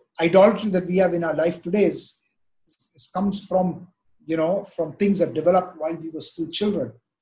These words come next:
Um, or they can respond to the goodness and kindness of God, and they can be thankful to God,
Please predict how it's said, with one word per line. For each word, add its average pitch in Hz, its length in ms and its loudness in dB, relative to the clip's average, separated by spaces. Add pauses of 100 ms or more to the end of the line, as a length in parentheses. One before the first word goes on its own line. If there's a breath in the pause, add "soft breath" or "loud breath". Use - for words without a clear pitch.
(240)
Um, 147 440 -2 (280)
or 226 260 8
they 208 140 4
can 208 180 2
respond 226 640 0 (420)
to 180 60 -8
the 165 80 -2
goodness 202 380 2
and - 180 -8
kindness 175 280 -2
of 143 100 -12
God, 175 240 4
and 151 80 -12
they 160 60 -8
can 165 120 -10
be 156 100 -10
thankful 180 440 -6
to - 80 -16
God, 170 240 2